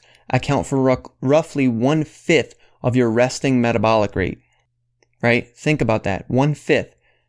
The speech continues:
That's significantly more than the metabolic rate of fat, okay?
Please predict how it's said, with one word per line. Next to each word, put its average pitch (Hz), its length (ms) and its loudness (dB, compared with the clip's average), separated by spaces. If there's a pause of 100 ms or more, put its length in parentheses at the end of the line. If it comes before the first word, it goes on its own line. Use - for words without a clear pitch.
(480)
That's 135 280 0
significantly 151 960 0
more 131 320 2
than 120 140 0
the 120 40 0
metabolic 113 560 0
rate 110 200 0
of 104 80 -6
fat, 107 440 -2 (680)
okay? 110 400 -2